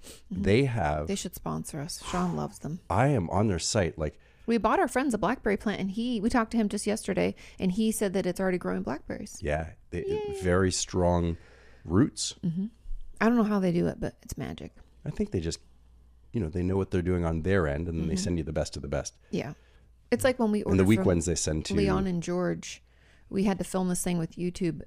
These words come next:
Speaker 1: and they gave us money for the set. And so I bought this beautiful pink rubber plant.
Speaker 2: It was stunning.
Speaker 1: A moment of silence 'cause we had to leave it with our neighbor.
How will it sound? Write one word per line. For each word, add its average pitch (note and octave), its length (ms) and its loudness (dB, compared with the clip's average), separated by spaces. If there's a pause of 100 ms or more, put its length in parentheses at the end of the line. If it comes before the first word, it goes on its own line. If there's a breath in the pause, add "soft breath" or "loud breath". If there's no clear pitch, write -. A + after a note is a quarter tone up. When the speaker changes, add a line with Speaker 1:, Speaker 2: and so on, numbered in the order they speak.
Speaker 1:
and E3 180 -2
they D#3+ 380 0 (160)
gave E3+ 180 0
us D#3+ 140 -2
money F3 240 0
for - 180 -10
the D#3+ 120 -8
set. - 400 -2 (300 soft breath)
And E3 140 -2
so E3 80 0
I D#3 60 4
bought E3+ 200 -2
this E3 100 -4
beautiful F3 800 -4
pink - 360 -2
rubber - 240 -6
plant. - 520 -12 (100)
Speaker 2:
It G2+ 80 0
was A2 160 0
stunning. - 520 0
Speaker 1:
A G3 60 -4
moment E3+ 320 -2
of F3 80 -6
silence E3+ 420 -6
'cause - 200 -12
we F#3 80 -4
had F#3 100 -2
to - 60 -8
leave E3+ 200 -6
it - 60 -14
with - 160 -10
our - 100 -10
neighbor. - 440 -8